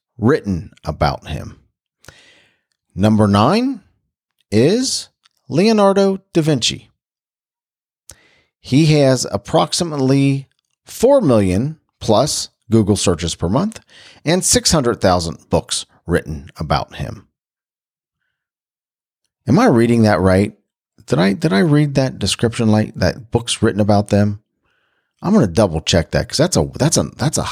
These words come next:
that's a lot of books written about one person, right? Here are the top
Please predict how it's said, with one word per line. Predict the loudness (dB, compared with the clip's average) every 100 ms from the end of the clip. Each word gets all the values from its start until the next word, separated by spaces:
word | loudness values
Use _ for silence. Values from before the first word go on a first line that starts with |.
| -12 -8
that's | -6
a | -4
lot | -6 0 2 2
of | 0 0
books | -2 -2 -4
written | -4 -2
about | -4 -2
one | -4 -4
person, | 0 -2 -2 -4
right? | -2 -4 -8 _ _ _ _ _ _ _ _ _ _ _ _ _ _ _ _
Here | -2 2
are | 4
the | 4
top | 2 0 -2